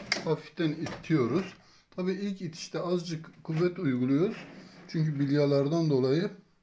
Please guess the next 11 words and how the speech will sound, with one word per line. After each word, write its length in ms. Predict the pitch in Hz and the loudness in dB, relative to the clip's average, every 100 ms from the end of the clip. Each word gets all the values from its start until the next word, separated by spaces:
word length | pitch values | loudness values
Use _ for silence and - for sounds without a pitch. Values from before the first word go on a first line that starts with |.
| _ - | _ -14
biraz 400 | 165 143 131 - | -6 -4 -4 -6
kuvvet 340 | 147 156 160 | -6 -4 -2
uygulamamız 600 | 143 139 147 156 160 151 | -2 0 0 2 2 2
lazım. 320 | 160 156 208 226 - - - | 2 2 0 -4 -14 -16 -6
Uyguladıktan 640 | 156 156 147 113 - 135 127 | -2 0 0 0 -4 -8 -8
sonra 460 | - 160 147 170 - - - - - - - - - | -4 -2 0 -2 -6 -18 -18 -14 -10 -10 -10 -10 -6
çekmecemiz 680 | 147 139 131 113 110 135 156 - - - - - - - - - - - - - | -4 0 0 0 2 0 -2 -10 -12 -8 -8 -8 -12 -16 -20 -20 -6 -6 -6 -12
eski 300 | 135 - 151 | -14 -6 -2
haline 480 | 123 110 113 131 135 | 0 0 2 2 2
dönmüş 360 | 127 131 139 139 | 2 4 2 2
oluyor. 340 | 107 95 80 | -2 -4 -8